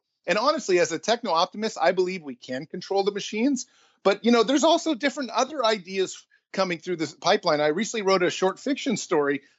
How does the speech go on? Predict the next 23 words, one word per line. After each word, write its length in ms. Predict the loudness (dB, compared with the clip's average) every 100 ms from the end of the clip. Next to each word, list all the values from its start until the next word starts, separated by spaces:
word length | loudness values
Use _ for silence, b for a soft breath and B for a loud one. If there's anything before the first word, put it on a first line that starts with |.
| -2
called 200 | 0 2
The 80 | 0
Jesus 420 | 0 -2 -2 -2
Singularity, 540 | -2 2 2 4 2
because 360 | -2 0 0 -2 _ _ _ _
we 260 | 0 4 6
have 360 | 6 4 2 -2
e-, 60 | -4
essentially 680 | -4 -2 -2 -2 -4 -4 -8 b 0
five 200 | 2 2
hundred 180 | 0
thirty-five 400 | 0 -2 2 2
members 300 | 2 -4 -4
of 60 | -8
Congress, 580 | -6 -4 -4 -8 -8 -4
uh, 240 | 0 0 -2
the 120 | -4
president, 580 | 4 4 4 2 2 2
uh, 160 | 0 -2 b 0
eight 160 | 0
Supreme 440 | -2 -10 -4 -4 0
Court 260 | 2 2
justices. 500 | 4 2 -2 -8 -10